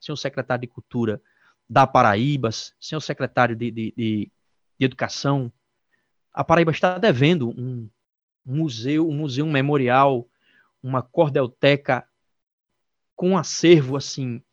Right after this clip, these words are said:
catalogado, bem cuidado, da, do, da literatura de cordel. Leandro Gomes de Barros tá precisando disso aí. A gente precisa, é, ampliar. Eu, quando eu falo isso, eu não tô fa-, eu tô falando a acade-, a,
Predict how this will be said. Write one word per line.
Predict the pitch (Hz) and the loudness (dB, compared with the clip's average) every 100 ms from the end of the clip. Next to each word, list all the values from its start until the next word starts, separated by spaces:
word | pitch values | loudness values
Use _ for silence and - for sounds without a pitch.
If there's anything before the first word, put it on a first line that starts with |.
| _ _ _ | _ _ _
catalogado, | - 135 143 123 104 120 135 139 135 120 113 117 104 101 117 _ _ _ _ | -6 0 2 2 2 4 8 8 6 4 -2 -8 -8 -12 -18 _ _ _ _
bem | 143 170 | -6 -4
cuidado, | 131 110 123 131 135 127 123 117 123 _ _ _ _ _ _ | -6 0 6 8 8 4 -2 -12 -14 _ _ _ _ _ _
da, | 117 123 123 127 147 156 - _ 127 | -2 2 4 4 2 -2 -10 _ -8
do, | 135 | -6
da | 139 131 | -4 -6
literatura | 139 139 139 143 | -6 -10 -8 -14
de | 139 | -6
cordel. | 151 110 101 104 _ _ _ 123 | -6 -4 -8 -10 _ _ _ -4
Leandro | 135 170 202 147 | 0 2 0 -2
Gomes | 123 143 170 | 4 4 6
de | 131 | 0
Barros | 123 127 127 127 - _ _ _ | 0 0 -2 -10 -20 _ _ _
tá | 139 | -10
precisando | - - 123 147 143 117 - _ _ _ _ _ | -8 -10 -6 -6 -6 -10 -16 _ _ _ _ _
disso | 120 117 - | -10 -8 -4
aí. | 123 | -4
A | 117 | -4
gente | 139 | -8
precisa, | 147 135 160 151 151 147 123 143 _ _ _ _ _ _ _ - | -8 -8 -4 0 2 2 2 -2 _ _ _ _ _ _ _ -6
é, | 127 123 127 | 2 2 2
ampliar. | 170 196 196 190 139 139 165 | 2 0 0 4 6 6 4
Eu, | 190 | 0
quando | 262 | 2
eu | 269 | 4
falo | 208 151 139 | 6 6 4
isso, | 214 190 | 2 0
eu | 160 | -4
não | 202 | -6
tô | 208 | -4
fa-, | - 175 | -2 -2
eu | |
tô | 175 | -2
falando | 208 202 185 | -2 -2 -2
a | 175 | -4
acade-, | - 220 - | -4 -6 -2
a, | 165 147 135 107 | -2 0 -2 -4